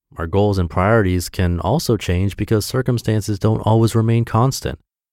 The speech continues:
To maintain a positive mindset, we need to recognize two things.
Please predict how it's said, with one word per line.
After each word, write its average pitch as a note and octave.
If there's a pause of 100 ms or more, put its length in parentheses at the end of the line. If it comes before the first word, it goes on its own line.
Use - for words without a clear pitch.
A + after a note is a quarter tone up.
(500)
To -
maintain A2+
a C3
positive A#2
mindset, G#2+ (420)
we G#2
need C#3
to C#3
recognize A2
two F2
things. D2+